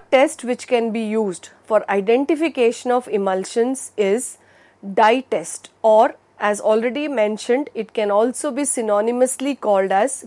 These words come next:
color test. So the picture shows two slides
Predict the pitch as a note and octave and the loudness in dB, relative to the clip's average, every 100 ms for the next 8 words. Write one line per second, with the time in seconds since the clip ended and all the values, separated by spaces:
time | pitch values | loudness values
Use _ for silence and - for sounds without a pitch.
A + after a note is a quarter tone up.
0 | - A3+ G#3 G#3+ G3 F#3+ - - - _ | -2 0 0 -4 -4 -8 -8 -16 -20 _
1 | _ _ _ _ _ _ _ - B3 B3 | _ _ _ _ _ _ _ -2 0 0
2 | - C4 F4+ G4 - C#4 A#3+ B3+ C#4 - | -2 -4 0 0 2 4 6 4 0 -8
3 | - - D#4+ F#4+ - B3 G3 G#3+ - - | -8 0 0 0 0 0 2 0 -4 -12